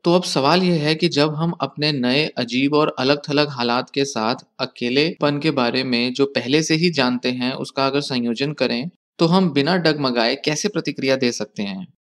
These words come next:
हम अपने अकेलेपन का सामना कैसे कर सकते हैं और इसके बोझ को कम कैसे करें? स्वीकार करने वाली पहली बात यह है कि अकेलापन अकेले होने के समान नहीं है। हाँ, हम में से बहुत से लोग अभी अकेले हो सकते हैं और निश्चित रूप से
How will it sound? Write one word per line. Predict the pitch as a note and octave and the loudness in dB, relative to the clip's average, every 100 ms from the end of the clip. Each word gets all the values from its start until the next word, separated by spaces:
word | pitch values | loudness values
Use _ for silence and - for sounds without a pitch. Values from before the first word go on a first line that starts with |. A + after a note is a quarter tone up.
| _ _ _ _ _ _ | _ _ _ _ _ _
हम | C#3+ | -2
अपने | D#3 F3+ | 0 0
अकेलेपन | F3+ E3 C#3 C#3 D#3+ F3 | 0 -2 0 2 2 0
का | E3 F3 | -2 -2
सामना | - C3+ C3 C#3+ | -2 -4 -2 -4
कैसे | D#3 C3+ B2+ E3 | -2 -2 -2 0
कर | C3+ | 0
सकते | B2+ B2 - B2 | -2 -6 -6 -6
हैं | B2 C#3 | -4 -4
और | - C3 | 0 0
इसके | B2+ - D3 | -2 -4 -4
बोझ | A#2+ A#2+ B2 | 0 -2 -2
को | D#3 | -4
कम | D3 C3 D#3 | -2 -4 -2
कैसे | C3+ A#2+ A#2+ | -2 -2 -4
करें? | G#2+ F#2+ G#2 _ _ _ _ _ _ _ | -6 -6 -10 _ _ _ _ _ _ _
स्वीकार | - D#3 D3 D#3+ | -4 -2 0 0
करने | F#3 F3 E3 | 0 0 0
वाली | D#3 C#3 D3+ | 0 0 0
पहली | D#3 C3 C3+ | -2 -2 -2
बात | D3+ C#3+ C#3 | 0 0 0
यह | C3 B2 | -2 -2
है | A#2 C3+ | -2 -2
कि | C#3 | -2
अकेलापन | C3 B2+ B2+ C3 - E3 E3 - | -4 -2 -2 -2 -2 -2 -2 -4
अकेले | C#3 C#3 D3 | -4 0 0
होने | D#3 C#3+ C3+ | 0 -2 -2
के | D3+ | -4
समान | C#3+ B2+ C3 | -2 -2 -2
नहीं | C#3 A#2+ B2 | -2 -2 -2
है। | A2+ F#2+ - _ _ _ - | -4 -8 -12 _ _ _ -4
हाँ, | B3 D#3+ - - | -2 -2 -6 -4
हम | C3+ | -2
में | D3 | -2
से | D#3+ | -2
बहुत | F3 C3+ D#3+ | -2 0 -2
से | E3 E3 | -2 0
लोग | D3 D3 D#3 - | 2 2 2 -2
अभी | B2 C#3+ | 0 0
अकेले | D#3 C3+ - B2+ C#3 | 0 -2 0 2 2
हो | C3+ | 0
सकते | C#3 A#2 - G#2+ | -2 -4 -8 -8
हैं | A2+ A2+ C3+ - | -6 -8 -12 -10
और | C3 | -8
निश्चित | B2+ B2 - F3 | -6 -6 -4 -4
रूप | C3 B2+ | -2 -4
से | - A#2 A#2 | -4 -4 -4